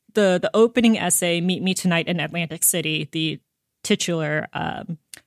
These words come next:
essay, it, I liked how she gives context to the readers about how gambling is not just,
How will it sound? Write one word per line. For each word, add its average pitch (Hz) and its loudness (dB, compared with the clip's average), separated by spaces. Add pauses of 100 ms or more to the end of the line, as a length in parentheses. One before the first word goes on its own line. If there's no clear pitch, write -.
(420)
essay, 170 -4 (680)
it, 214 4 (540)
I 226 8
liked 233 6
how 285 4
she 214 4
gives 180 0
context - -2
to 175 2
the 160 2
readers 151 -2
about 156 0 (540)
how 185 2
gambling 160 0
is 147 -2
not 156 2 (460)
just, - 2